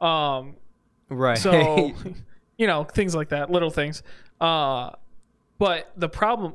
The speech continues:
Speaker 1: k-, we debated when we were buying it if we were gonna buy the blackout shade or not. Um, and if you don't know
Speaker 2: Yeah.
Speaker 1: this, blinds are already stupid expensive. Like, it, it was, like, a hundred fifty dollars for a blind.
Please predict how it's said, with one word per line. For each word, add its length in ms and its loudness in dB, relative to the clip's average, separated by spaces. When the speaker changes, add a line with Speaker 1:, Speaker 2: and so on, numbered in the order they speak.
Speaker 1:
k-, 100 0
we 400 -4
debated 500 0
when 140 -6
we 60 -4
were 80 -4
buying 320 0
it 320 -6
if 160 -4
we 120 -2
were 80 -4
gonna 140 -4
buy 320 2
the 120 -10
blackout 520 -2
shade 220 -4
or 80 -10
not. 260 -12
Um, 360 0
and 180 -4
if 120 0
you 60 4
don't 140 0
know 80 4
Speaker 2:
Yeah. 60 2
Speaker 1:
this, 220 -2
blinds 580 0
are 100 2
already 240 0
stupid 320 -4
expensive. 400 -10
Like, 260 -2
it, 260 0
it 80 4
was, 120 -2
like, 120 2
a 40 0
hundred 340 0
fifty 240 -2
dollars 320 2
for 120 -4
a 40 -4
blind. 480 -8